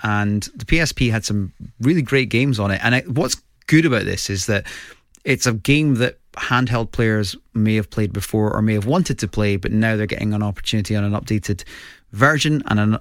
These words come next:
on an updated console as well. So, you know, I think this is a really good one. I'm, I'm interested to see how well it does.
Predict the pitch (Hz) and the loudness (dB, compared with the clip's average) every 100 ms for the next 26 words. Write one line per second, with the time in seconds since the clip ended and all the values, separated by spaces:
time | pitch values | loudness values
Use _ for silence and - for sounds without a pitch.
0 | - 113 113 110 - 113 107 104 - _ | 0 0 2 0 -2 -6 -4 -8 -10 _
1 | - - 120 110 110 104 101 120 110 - | -16 -2 -2 0 -2 -2 0 2 2 0
2 | 120 - - - - 196 190 190 143 131 | -2 -4 -12 -6 0 2 2 2 0 2
3 | 123 120 113 139 127 117 117 120 135 147 | 2 2 0 0 0 0 0 0 0 0
4 | 151 147 - - - - 120 117 - 120 | 0 -2 -2 -4 -2 2 2 2 0 -2
5 | 113 117 110 - 117 107 110 - | 2 2 0 0 2 2 -2 -6